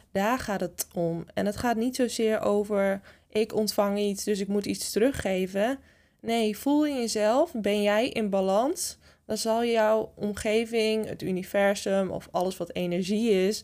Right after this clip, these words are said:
daar vanzelf op reageren. Dus het gaat echt over de balans in jezelf.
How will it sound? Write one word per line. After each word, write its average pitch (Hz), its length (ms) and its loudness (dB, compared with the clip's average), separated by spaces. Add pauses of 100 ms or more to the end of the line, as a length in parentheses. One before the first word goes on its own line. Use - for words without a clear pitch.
(260)
daar 202 180 0
vanzelf 202 500 2
op 208 140 -2
reageren. 196 800 0 (240)
Dus 220 120 -10
het 233 140 -6
gaat 220 260 2
echt - 420 -2
over 214 640 2 (400)
de 196 120 0
balans 190 500 2
in 208 180 0
jezelf. 190 640 0